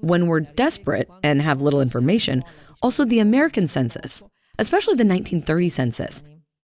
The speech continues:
which helps us to find out the family structure, including if there were any brothers and sisters, mothers, fathers, who may have lived with them locally, the precise date of immigration if they were naturalized, or if they were widowed.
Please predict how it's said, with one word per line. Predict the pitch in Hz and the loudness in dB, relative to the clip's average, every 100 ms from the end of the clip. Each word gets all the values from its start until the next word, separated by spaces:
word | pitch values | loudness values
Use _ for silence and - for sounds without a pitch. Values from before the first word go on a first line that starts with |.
| - | -4
which | 269 - | -2 0
helps | 349 - | -2 0
us | 403 | -2
to | 214 | -2
find | 196 196 | -2 -2
out | - 156 | -2 -4
the | 160 | -4
family | 147 135 131 | -2 -2 -2
structure, | - 214 220 - - 175 - - 151 - | -4 -4 -4 -8 -10 -18 -20 -20 -20 -2
including | 240 220 311 359 | -2 2 2 2
if | 269 - | 2 0
there | 175 | 0
were | 156 | 2
any | 147 131 | 2 0
brothers | 143 147 151 135 | 0 0 0 -2
and | 120 | -2
sisters, | 147 131 160 131 131 - - | -2 -2 -2 -4 -4 -10 -4
mothers, | 156 165 160 147 - | 0 0 0 -2 -4
fathers, | - 143 143 143 143 - - - | 0 0 2 0 -2 -8 -18 2
who | 214 | 4
may | 208 | 4
have | 190 160 | 2 0
lived | 226 | -2
with | 196 - | -2 -4
them | 143 | 0
locally, | 135 165 - 143 123 127 - _ - | 2 0 -2 -4 -2 -4 -10 _ -6
the | |
precise | 175 180 - 196 196 | -2 -2 0 0 0
date | 165 151 | 0 2
of | 143 | 2
immigration | 131 120 180 240 - 143 | 0 -2 -2 -2 0 -2
if | 135 | -2
they | 135 | -2
were | 131 131 - | 0 -2 -2
naturalized, | 156 123 - 127 117 156 - - - - | -2 -2 -2 -2 -2 -6 -10 -18 -6 -2
or | |
if | 180 | 0
they | 196 | 0
were | 196 | -2
widowed. | 185 262 190 95 | 0 0 0 -4